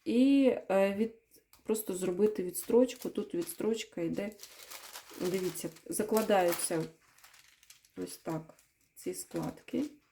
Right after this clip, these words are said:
І десь відмічаєте, ну, там, якщо там занижена така історія, то десь біля лінії стегна буде йти ось так відстрочка.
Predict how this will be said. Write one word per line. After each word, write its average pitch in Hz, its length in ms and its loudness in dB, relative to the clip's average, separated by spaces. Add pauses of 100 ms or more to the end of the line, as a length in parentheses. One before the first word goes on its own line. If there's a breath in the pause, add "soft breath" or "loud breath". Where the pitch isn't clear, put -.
(380 soft breath)
І 247 120 8
десь 302 340 6
відмічаєте, 240 1000 4
ну, 269 200 0
там, 196 220 -2 (1300 soft breath)
якщо 196 300 0
там 208 200 4
занижена 208 680 4
така 180 360 -4
історія, 247 540 4
то - 160 -6
десь 226 340 4
біля 208 640 4 (360 loud breath)
лінії 202 500 6
стегна 190 760 -2 (1400)
буде 180 440 2
йти 170 300 0
ось 165 200 -4
так - 340 -12 (840)
відстрочка. 214 1300 -8